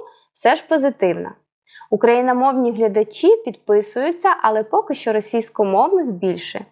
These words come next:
І відтік по щойно залитих відео перевищує приріст підписників.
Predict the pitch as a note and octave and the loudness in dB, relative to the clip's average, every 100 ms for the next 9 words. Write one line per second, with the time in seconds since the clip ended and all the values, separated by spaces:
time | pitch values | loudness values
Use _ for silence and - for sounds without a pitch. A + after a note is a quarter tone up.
0 | _ G#3+ F#3+ F#3 - E4+ - - G#3+ - | _ -4 -2 -4 2 2 2 -4 -4 0
1 | G#3+ G#3 G3 F#3+ G3 F#3+ - F3 G#3 D#4+ | 0 0 0 0 0 -2 -8 -4 -2 0
2 | F#4+ G4 G4 G4 - _ _ _ A3+ G#3+ | 2 2 2 0 -8 _ _ _ 2 2
3 | G3 C#4 - B3+ A3+ F#3 G#3 G3+ B3+ C4 | 2 -2 -2 -4 -2 2 2 2 -2 -6
4 | - A#3+ - F#3 E3 F3+ E3+ F3 | -8 -6 -2 -4 -4 -10 -8 -12